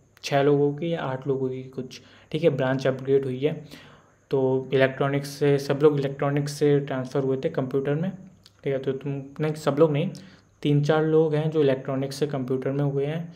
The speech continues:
कुछ mechanical से इले-, और दो हैं शायद mechanical से electronics में आए हैं। तो branch change यही होता है, तुम्हें maintain रखना पड़ेगा तुम्हारा score, ठीक है, सभी अपने जितने भी बैचमेट है सबसे ज़्यादा, तो change हो जाएगी।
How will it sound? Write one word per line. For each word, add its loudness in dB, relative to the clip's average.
कुछ -6
mechanical 0
से 2
इले-, 0
और -2
दो 6
हैं 2
शायद -4
mechanical -4
से -2
electronics -4
में -8
आए -10
हैं। -10
तो 2
branch 0
change 0
यही 8
होता 0
है, -2
तुम्हें -4
maintain 0
रखना -4
पड़ेगा -2
तुम्हारा -4
score, -2
ठीक -4
है, 0
सभी -2
अपने -2
जितने 2
भी 4
बैचमेट -2
है 2
सबसे -8
ज़्यादा, -8
तो 0
change 0
हो -2
जाएगी। -6